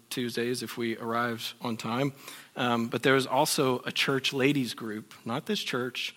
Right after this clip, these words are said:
some other church, ladies group who liked that table. <clears throat> So we like to get there before them so that we could get our table. This particular week, we did not.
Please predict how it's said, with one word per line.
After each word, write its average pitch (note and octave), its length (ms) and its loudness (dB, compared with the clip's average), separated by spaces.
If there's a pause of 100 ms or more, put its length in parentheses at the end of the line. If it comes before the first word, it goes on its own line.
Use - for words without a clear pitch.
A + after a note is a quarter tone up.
(160)
some - 280 -2
other D#3+ 200 0
church, - 520 -4 (300)
ladies C3+ 380 4
group A2 340 -4
who B2 120 -2
liked A#2 260 0
that - 160 -8
table. - 360 -8 (880)
<clears throat> C3+ 380 6
So C3 440 6 (240)
we D#3 220 10
like D3+ 220 10
to C#3+ 80 -2
get C3 220 2
there B2+ 300 8
before F#3 420 6
them C3 300 6
so C3+ 160 0
that B2+ 120 4
we B2+ 160 2
could B2 160 -6
get A#2+ 280 2 (100)
our A#2+ 160 2
table. B2+ 480 4
This D3+ 160 4
particular D#3+ 340 8
week, C#3+ 240 8
we C#3 120 4
did C#3+ 120 8
not. C3 340 6